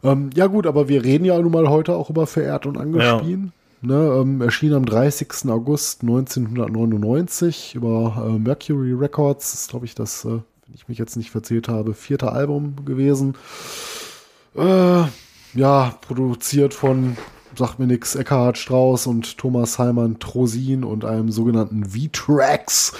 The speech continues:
Speaker 1: Keine Ahnung, ob der irgendwie aus der hiesigen Techno-Szene kommt oder ein altes Bandmitglied ist. Ich hab keine Ahnung. Ähm, ich hab das mal einfach so übernommen. Ähm, wurde auch in den Vielklang-Studios in Berlin produziert.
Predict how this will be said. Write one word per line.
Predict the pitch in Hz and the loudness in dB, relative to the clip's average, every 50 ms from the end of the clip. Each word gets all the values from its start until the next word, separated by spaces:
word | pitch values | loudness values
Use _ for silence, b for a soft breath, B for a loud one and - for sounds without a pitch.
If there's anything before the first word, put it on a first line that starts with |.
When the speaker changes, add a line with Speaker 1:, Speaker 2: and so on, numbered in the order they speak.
| B B - | B B -2
Speaker 1:
Keine | - 151 135 131 | -2 0 2 2
Ahnung, | 135 - - - 190 - - | -2 -2 0 -2 -2 -2 -2
ob | 196 - _ - | -10 -10 _ -2
der | - 160 139 | 0 2 2
irgendwie | 131 127 123 123 127 131 | 2 2 0 0 2 2
aus | 123 127 127 127 | 2 2 0 0
der | - 127 120 120 120 117 B B B B B B B B B B B B B B B B B B B _ _ - | 0 2 4 4 2 2 B B B B B B B B B B B B B B B B B B B _ _ 0
hiesigen | 165 147 131 139 139 131 127 127 | 2 2 2 2 0 -2 -4 0
Techno-Szene | 147 147 143 139 123 117 117 127 123 123 123 | 0 0 2 2 0 0 2 2 2 2 2
kommt | 120 - 127 120 120 | 0 0 -2 0 2
oder | 131 123 117 117 | 2 4 4 2
ein | 120 | 2
altes | 117 123 117 120 110 | 0 0 -2 -2 -2
Bandmitglied | 98 123 120 123 123 120 117 107 110 113 107 113 | 0 0 0 0 -2 -6 -6 -2 -2 0 2 2
ist. | 113 110 - - - - - - | 0 0 0 -4 -6 -6 -4 -4
Ich | 113 113 - | -6 -4 -4
hab | 123 - - | -8 -6 -2
keine | - 104 98 98 95 | -2 0 0 0 0
Ahnung. | 90 95 95 92 92 87 - - _ - | 0 -2 -2 -4 -6 -8 -10 -14 _ -10
Ähm, | - 107 101 98 | -8 -6 -6 -4
ich | 90 | -6
hab | 101 - | -6 -4
das | - 98 - | -6 -4 -4
mal | 104 101 92 | -2 -2 -2
einfach | 95 95 107 98 | -2 -2 -4 -4
so | - - | -4 -4
übernommen. | 90 101 101 101 104 104 110 110 110 107 101 | -2 0 2 2 2 2 2 0 0 -2 -2
Ähm, | 113 117 117 127 123 123 120 | 0 2 2 4 2 2 2
wurde | 156 175 165 | 2 2 2
auch | 139 139 - | 0 0 0
in | 156 | 2
den | 156 139 127 | 2 0 0
Vielklang-Studios | - - - 160 175 175 - - 160 151 143 - - - 143 139 127 127 127 131 120 - - | -2 -4 0 0 0 0 0 -2 -2 -2 -2 -4 -4 -2 -2 0 0 2 2 2 0 -2 -4
in | 113 117 113 113 107 | -2 -2 -2 0 0
Berlin | 107 101 117 139 143 139 | 0 0 0 -2 -4 -4
produziert. | - - 113 117 117 117 - 180 190 214 214 - - | -4 -2 0 0 -2 0 0 0 0 0 0 -4 -16